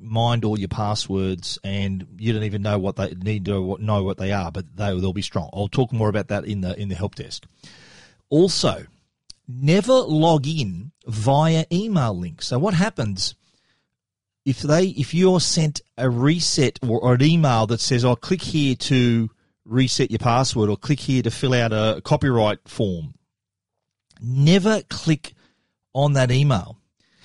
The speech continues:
If you need to log into a site, go to that site. So if Instagram,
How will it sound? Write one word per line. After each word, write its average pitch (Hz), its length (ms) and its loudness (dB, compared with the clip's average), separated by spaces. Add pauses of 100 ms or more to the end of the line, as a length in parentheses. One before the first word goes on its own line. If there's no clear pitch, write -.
(160)
If 139 220 0
you 139 60 4
need 175 300 2
to 190 120 2
log 151 380 4
into 143 420 2
a 117 60 2
site, - 720 -2 (640)
go 156 260 6
to 151 140 0
that 135 240 2
site. - 540 -4 (760)
So 127 400 2 (1040)
if 139 140 2 (180)
Instagram, 120 920 0